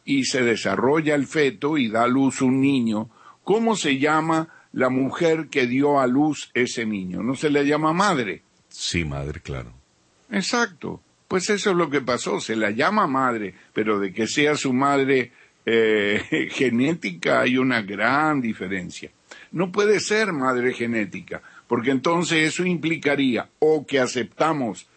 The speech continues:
Speaker 1: la, la, que, que María no tenía pecado, lo cual es imposible, porque viene desde Adán.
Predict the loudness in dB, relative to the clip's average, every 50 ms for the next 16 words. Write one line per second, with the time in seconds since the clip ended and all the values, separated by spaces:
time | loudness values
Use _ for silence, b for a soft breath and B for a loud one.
0 | b b _ -2 0 2 2 2 0 0 -2 -2 0 0 2 2 0 0 -2 -2
1 | -4 -6 -6 -8 -10 -12 -14 _ _ B B B B B _ -4 0 0 2 2
2 | 0 -2 -6 -4 -2 0 2 2 2 2 2 2 2 2 2 2 2 2 2 0
3 | 0 0 0 0 2 2 2 2 0 -2 -2 -4 -2 0 0 2 2 0 -2 -4
4 | -8 -6 -4 -4 -2 0 0 2 2 2 0 0 -2 -4 -4 -4 -6 -6 -6 -4
5 | -2 0 0 0 -2 -4 -4 -6 -8 -16 _ _ b b b b b b b b
6 | b b b _ -4 -4 -2 -2 0 0 0 0 0 0 0 2 2 2 2 2
7 | 0 0 0 0 0 0 2 0 0 2 2 2 2 2 0 0 -2 -4 -8